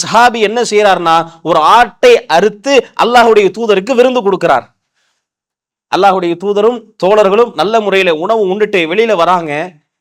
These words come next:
வெளியில வரக்கூடிய சமயத்துல பெருமானார் ஸல்லல்லாஹு அலைஹி வஸல்லம் அவர்கள் சொல்லுகிறார்கள்,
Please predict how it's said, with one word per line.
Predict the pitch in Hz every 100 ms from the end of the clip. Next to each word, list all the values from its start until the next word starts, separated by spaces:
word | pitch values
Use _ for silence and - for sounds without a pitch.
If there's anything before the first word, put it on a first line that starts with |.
| _ _ 127
வெளியில | 170 240 240
வரக்கூடிய | 190 226 226 226 202 180
சமயத்துல | 196 214 208 185 175 - -
பெருமானார் | 185 226 226 190
ஸல்லல்லாஹு | 185 220 233 208
அலைஹி | 190 214 220 190
வஸல்லம் | 185 220 202
அவர்கள் | 190 185 170
சொல்லுகிறார்கள், | 180 190 180 160 175 233 -